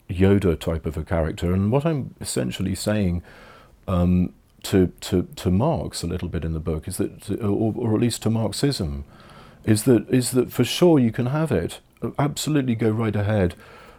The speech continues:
Um, you just have to include hedgehogs and you have to sound a little bit like Yoda. If you're okay with that, then by all means, you know, keep it. And actually, I'm okay with it.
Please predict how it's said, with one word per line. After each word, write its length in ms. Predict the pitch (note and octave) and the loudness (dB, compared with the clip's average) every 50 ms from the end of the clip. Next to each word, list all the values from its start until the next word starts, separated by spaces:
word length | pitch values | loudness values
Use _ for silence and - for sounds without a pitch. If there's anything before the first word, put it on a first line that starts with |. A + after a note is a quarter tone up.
| - _ - G2+ | -18 _ 0 4
Um, 280 | F#2+ F#2+ F#2+ F#2+ F#2 - | 6 6 8 6 6 6
you 100 | G#2+ G#2+ | 4 4
just 220 | G#2 C#3 C3+ - | 4 4 0 0
have 160 | - C#3+ C#3+ - | 2 0 0 2
to 100 | - C3+ | 2 0
include 380 | B2+ B2 - - C#3 C3 A#2+ | 0 0 2 4 4 4 4
hedgehogs 640 | G#2+ A#2+ C3 C3 - - E2 D2+ D#2+ E2+ - - - - | 4 2 0 0 2 0 0 0 0 -2 -4 -6 -4 -2
and 120 | G2+ G2 | 0 2
you 80 | G2+ G2+ | 2 2
have 160 | A2+ B2+ - | 0 -2 -2
to 80 | - - | -2 -4
sound 260 | - - A#2 A#2 G#2+ | 0 2 2 2 2
a 60 | G#2 | 2
little 180 | G#2 A2 A2 F#2+ | 2 0 0 0
bit 160 | A2 G#2+ - | 0 -2 0
like 160 | G#2 G#2 - | 0 -2 -2
Yoda. 460 | - A2 A2+ A2 G#2 E2+ D#2+ D#2+ D2+ - - - - - - - - | -2 0 0 0 0 0 -2 -4 -4 -10 -14 -20 -20 -20 -20 -14 -8
If 160 | - A2+ - | -6 0 4
you're 160 | D3 C#3+ D3 D3+ | 4 6 6 6
okay 240 | C#3+ - D#3 E3 | 4 4 4 4
with 160 | D#3+ D3 C#3 C3+ | 4 4 2 2
that, 380 | C3+ - A2 A2+ G2+ - - _ - - - _ _ _ - | 2 2 2 0 -2 -4 -8 _ -20 -20 -20 _ _ _ 2
then 280 | - A#2+ A#2 A#2+ B2 A2+ | 4 6 6 6 6 4
by 220 | - - A2+ A#2 | 4 4 4 6
all 160 | B2 C#3 D3+ | 6 6 6
means, 500 | D3 C#3 C3 A#2+ A#2 A2+ G#2 - - - - - | 6 6 6 4 4 4 2 -2 -6 -8 -6 -2
you 100 | B2+ A#2 | 0 2
know, 160 | A2+ G#2 G2+ | 4 2 2
keep 240 | - - B2 B2+ - | 4 2 2 2 2
it. 180 | D2+ - - - | 0 0 -2 0
And 140 | B2 A#2 | 2 2
actually, 440 | B2+ C#3 C3+ - - C3+ B2 A#2 A#2+ | 4 2 2 0 0 4 6 6 6
I'm 180 | A#2+ C3 C3+ C#3 | 6 6 4 4
okay 280 | C3+ C3+ - C#3+ E3 | 4 4 4 4 2
with 140 | E3+ D3+ C3+ | 4 2 2
it. 200 | F#2 C#2+ - - | 0 -2 -4 -8